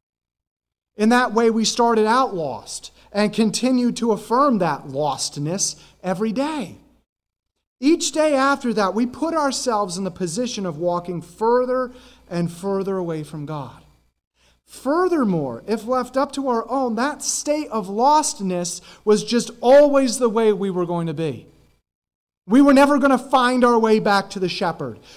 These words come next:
We were just going to head further and further down the path of destruction until we met it. In extending this first parable,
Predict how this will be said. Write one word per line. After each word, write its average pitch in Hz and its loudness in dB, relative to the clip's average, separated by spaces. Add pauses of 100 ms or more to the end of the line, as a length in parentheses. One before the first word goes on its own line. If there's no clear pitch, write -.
(120)
We 220 4
were 247 6
just 214 0
going 254 4
to 247 0
head 202 -4
further 302 4
and 233 0
further 247 4
down 202 2
the 190 -2
path 220 -2
of 208 -6
destruction 185 -4 (220)
until 190 0
we 180 4
met 175 0
it. 120 -10 (1900)
In 214 2
extending 269 2
this 220 2
first - -2
parable, 214 -2